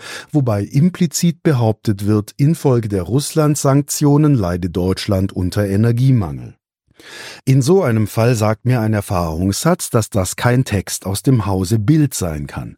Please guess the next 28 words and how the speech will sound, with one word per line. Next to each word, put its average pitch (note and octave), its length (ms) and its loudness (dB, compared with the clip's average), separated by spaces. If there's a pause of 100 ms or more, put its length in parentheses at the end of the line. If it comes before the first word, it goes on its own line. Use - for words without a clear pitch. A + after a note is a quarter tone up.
(360)
Deutsche C3+ 400 2
Medien A#2+ 480 4
sprechen G#2 460 -2
nicht A#2 260 -4
von A2 160 2
der G#2+ 120 2
deutschen G2+ 520 0
Regierung, G#2+ 640 2 (260)
sondern G#2+ 440 0
von G#2+ 200 -2
der A2 120 0
Bundesregierung. G2 1120 0 (260)
Hier F3+ 240 2
entlarvt A#2+ 440 0
schon G#2+ 200 -2
die F2+ 160 -6
Wortwahl A2 460 0
die B2+ 100 -2
Fälschung. - 640 -2
Hinzu B2 420 0
kommen A#2 340 0
Fehler C3+ 380 2
in F#2+ 120 -2
der F2 120 -4
Sprache G2+ 640 -2
und G#2 300 -4
beim E2+ 300 -6
Design. - 520 -6